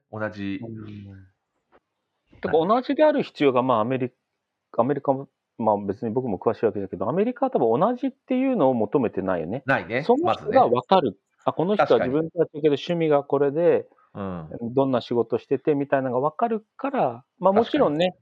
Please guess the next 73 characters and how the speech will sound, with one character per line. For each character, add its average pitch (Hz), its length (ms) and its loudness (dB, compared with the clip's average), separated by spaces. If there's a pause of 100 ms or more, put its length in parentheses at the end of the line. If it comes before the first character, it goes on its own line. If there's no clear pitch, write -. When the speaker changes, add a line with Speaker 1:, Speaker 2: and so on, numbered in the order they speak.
(340)
Speaker 2:
野 180 160 0
球 190 260 0
好 180 120 -4
き 180 160 -4
で、 175 400 4 (500)
ポ 175 60 0
ッ 165 40 -4 (140)
プ 170 80 -6
コ 170 160 2
ー 165 40 0
ン - 20 -6
食 156 160 -2
い 156 40 0
な 147 120 0
が 147 80 2
ら 135 80 2
み 143 120 -2
ん 147 60 -4
な 147 140 0
で 127 80 0
野 120 160 2
球 135 180 -4
応 131 60 0
援 127 80 -4
す - 120 -12
る 127 60 -2
み 123 140 -4
た 110 100 2
い 107 40 -4
な 110 100 -4
の 107 80 -4
も 120 80 0
あ 131 40 0
る 123 80 -4
ん 104 60 -6
だ 101 80 -2
ろ 110 100 -2
う 104 40 -8
け - 100 -8
ど、 110 300 -2 (180)
Speaker 1:
う 92 60 -12
ん。 - 120 -16 (2250)
Speaker 2:
な 110 100 -10
ん 107 60 -16
か - 80 -16
そ 143 200 -6
う 104 40 -6
だ - 80 -8
よ 73 80 -12
ね。 104 400 -20
そ 170 220 -12
う 185 60 -10
い 196 80 -10
う - 40 -18 (100)
違 190 40 -6
い 196 40 -6
は 185 380 -4 (240)
明 180 80 -6
ら 165 100 -6
か 113 180 -12
に 107 120 -10
あ 120 80 -8
る 101 80 -10
よ 95 120 -14
う - 20 -16
な 87 100 -18
気 - 160 -20
も 95 100 -18
す - 60 -20
る 101 60 -8
な。 - 20 -4
Speaker 1:
あ 95 40 -4
る。 87 160 -12